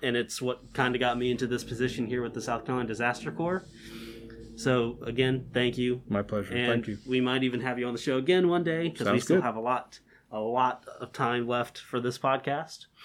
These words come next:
Speaker 1: Uh, for any listener who has questions about the S C Disaster Corps, uh, let us know on Instagram, Twitter, or Facebook at S C Disaster Corps. For anyone who's listening on our YouTube channel, feel free to leave a comment that we can respond to. You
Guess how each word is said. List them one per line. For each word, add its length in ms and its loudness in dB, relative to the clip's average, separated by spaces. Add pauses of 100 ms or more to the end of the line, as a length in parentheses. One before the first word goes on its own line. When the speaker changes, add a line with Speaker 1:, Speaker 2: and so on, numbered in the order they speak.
(600)
Speaker 1:
Uh, 200 6
for 160 0
any 160 10
listener 260 6
who 60 8
has 160 4
questions 720 4
about 240 4
the 100 0
S 140 -2
C 80 0
Disaster 400 0
Corps, 440 -2
uh, 160 2
let 140 4
us 100 -6
know 120 0
on 80 0
Instagram, 440 -2
Twitter, 280 -2
or 20 -2
Facebook 500 -6
at 140 -4
S 160 -4
C 100 -4
Disaster 440 -4
Corps. 320 -4 (420)
For 140 0
anyone 220 4
who's 160 -2
listening 280 2
on 80 2
our 60 0
YouTube 360 -2
channel, 320 0
feel 200 -2
free 160 -2
to 80 -2
leave 200 0
a 40 -6
comment 520 -4
that 200 -4
we 80 0
can 120 -4
respond 420 -2
to. 120 0
You 160 2